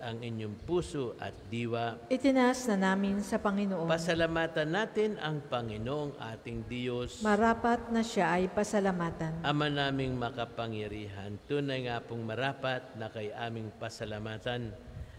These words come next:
Speaker 1: Ngayong aming kagalakan na sina San Cornelio at San Cipriano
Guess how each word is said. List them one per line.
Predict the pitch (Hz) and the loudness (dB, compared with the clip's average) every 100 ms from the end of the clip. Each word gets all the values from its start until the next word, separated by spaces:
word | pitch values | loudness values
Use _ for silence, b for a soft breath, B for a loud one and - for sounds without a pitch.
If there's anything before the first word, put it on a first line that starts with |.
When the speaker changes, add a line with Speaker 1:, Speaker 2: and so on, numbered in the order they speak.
| - | -4
Speaker 1:
Ngayong | 131 143 165 156 - | 0 2 0 -2 -2
aming | 156 165 156 143 | 0 0 -2 -2
kagalakan | 139 135 127 127 139 127 135 131 120 | -4 -2 0 0 0 0 -2 -2 -6
na | |
sina | 117 127 123 120 113 110 | -6 -6 -4 -4 -6 -8
San | - 120 117 | -8 -6 -6
Cornelio | 120 113 117 127 123 | -6 -6 -6 -6 -6
at | 117 - | -8 -8
San | 113 | -8
Cipriano | 107 - 120 - 120 120 120 110 | -8 -10 -12 -8 -6 -6 -6 -8